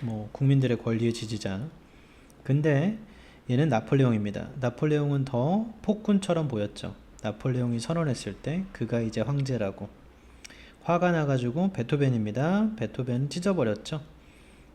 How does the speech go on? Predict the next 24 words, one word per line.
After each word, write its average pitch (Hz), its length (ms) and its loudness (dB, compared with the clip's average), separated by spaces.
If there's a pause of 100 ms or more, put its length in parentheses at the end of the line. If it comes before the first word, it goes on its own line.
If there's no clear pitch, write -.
(100)
그의 180 600 2
교향곡의 123 920 0 (400)
그 113 200 -6
제목 139 320 0
페이지, 110 380 -2
타이틀 170 420 -2
페이지를 139 400 -2
절반으로 127 600 0
찢어버렸어요. 110 800 -4 (960)
베토벤은 147 540 2
그런 131 240 2
다음에 127 280 2
만들었죠. 110 520 -2
새로운 139 360 2
사본을 135 720 -2
다시 - 280 -4
이름 131 160 2
붙였습니다. 120 800 -2 (560)
교향곡 123 600 0
이로이카로. 117 640 0 (680)
그게 135 240 2
의미하는 127 480 2
건 135 320 0
히로익인데, 127 920 0